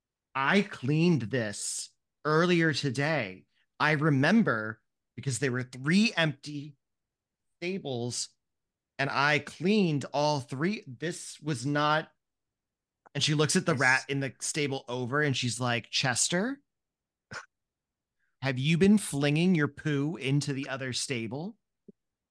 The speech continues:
Speaker 1: You're not a baboon. That's not what we do here.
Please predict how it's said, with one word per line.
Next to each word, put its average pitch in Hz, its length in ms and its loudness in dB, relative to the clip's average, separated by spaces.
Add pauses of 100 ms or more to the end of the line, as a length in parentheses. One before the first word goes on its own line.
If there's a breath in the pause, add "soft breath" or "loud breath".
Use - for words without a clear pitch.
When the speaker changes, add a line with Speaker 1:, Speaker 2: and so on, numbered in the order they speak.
(960)
Speaker 1:
You're 147 140 2
not 170 260 6
a 233 40 0
baboon. 262 760 0 (720)
That's - 180 -8
not - 220 2
what 226 120 -4
we 196 120 2
do 208 260 0
here. 294 420 0